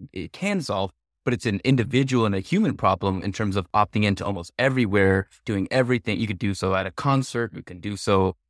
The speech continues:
It seems like the ability that the technology has for the users, it's just, I mean, it, it, it's,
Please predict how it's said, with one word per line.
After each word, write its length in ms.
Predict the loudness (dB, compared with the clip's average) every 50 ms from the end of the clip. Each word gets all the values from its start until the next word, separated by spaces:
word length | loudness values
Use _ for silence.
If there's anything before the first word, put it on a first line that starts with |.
| _ _ -2
It 140 | -2 0 2
seems 220 | 2 2 4 4
like 260 | 4 2 2 -2 0
the 100 | 2 2
ability 540 | 2 2 2 2 4 4 4 4 4 4 2
that 140 | 2 0 -2
the 80 | -4
technology 500 | -6 -6 -6 -4 -4 -4 -4 -4 -6 -6
has 420 | -4 -2 0 2 2 2 0 -2 -6
for 160 | -8 -8 -6
the 80 | -4 -4
users, 680 | -2 0 0 0 0 0 -2 -2 -2 -4 -4 -6 -8 -14 _ _ _ _ _
it's 180 | -4 -4 0 2
just, 220 | 2 2 2 0 -6 _ _ _ _ _ _ _ _ _ _ _ -2
I 60 | 0
mean, 160 | 2 2 0
it, 100 | 0 -2 -4
it, 140 | -6 -6 -6
it's, 180 | -8 -10 -10